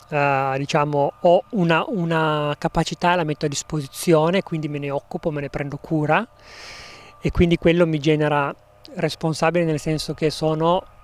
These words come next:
il, il referente di questo, questo passaggio, questo punto, e questo mi dà, per assurdo, p-, per, ehm,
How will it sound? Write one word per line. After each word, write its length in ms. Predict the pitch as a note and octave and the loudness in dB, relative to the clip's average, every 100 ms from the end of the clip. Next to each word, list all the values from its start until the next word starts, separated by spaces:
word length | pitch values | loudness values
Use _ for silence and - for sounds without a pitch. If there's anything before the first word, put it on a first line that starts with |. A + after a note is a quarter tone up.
| - | -8
il, 180 | F3 D#3+ | -4 -4
il 180 | A#3+ E3+ | -4 -4
referente 720 | E3 D3 D#3 D#3+ E3+ C#3+ C#3 | -4 -4 0 0 0 -2 -8
di 80 | C#3 | -8
questo, 640 | D3 - D#3 D3 C#3+ C#3 | -10 -6 -2 0 0 -2
questo 220 | D3 - | -8 -8
passaggio, 640 | - - - D3+ C3+ C#3 D3 | -4 -4 -2 -4 -4 -6 -10
questo 240 | - - | -12 -12
punto, 540 | - E3 D3 - F#3 - - - - - - - - - - | -4 -2 -2 2 0 0 -16 -18 -16 -16 -20 -20 -20 -20 -8
e 120 | - E3+ | -4 2
questo 360 | G3+ A#3 D4 | 4 4 2
mi 100 | A3 | 2
dà, 240 | E3 D#3+ D#3 - - - - - - - - - - | 4 2 0 -6 -20 -20 -20 -20 -20 -20 -20 -20 -8
per 160 | - F#3 | 2 2
assurdo, 640 | E3 - F#3+ F3 F#3 A3 | 2 -2 0 2 2 0
p-, 240 | - G#3 G#3 | 0 -6 -4
per, 220 | E3+ D3+ | -2 0
ehm, 640 | D3+ D3 D3 D3 C#3+ C#3+ | 0 0 -4 -8 -10 -12